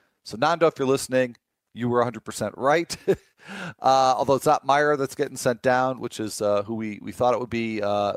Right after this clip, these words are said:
it's gonna be Dylan Peters. So Dylan Peters sent back to triple A New Orleans. Garrett Cooper off the D L. And I don't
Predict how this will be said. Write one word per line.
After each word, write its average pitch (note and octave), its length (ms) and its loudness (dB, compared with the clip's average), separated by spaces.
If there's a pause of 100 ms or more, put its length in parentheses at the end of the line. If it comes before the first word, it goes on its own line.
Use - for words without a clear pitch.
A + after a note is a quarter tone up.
it's - 140 -12
gonna B2+ 160 0
be - 20 -8
Dylan C#3 300 2
Peters. - 500 -6 (640)
So G2+ 360 -2
Dylan C3 260 0
Peters B2+ 300 -6
sent A#2 180 -4
back B2 300 0
to - 60 -20
triple A#2 340 -4
A A2 80 0
New G2 80 -10
Orleans. F#3 580 0 (320)
Garrett F#3+ 300 2
Cooper D#3 460 0 (380)
off C3 280 4 (200)
the A2 120 -6
D G2+ 340 -4
L. D3+ 440 2 (480)
And A2 320 -2
I G#2+ 60 0
don't B2 200 -2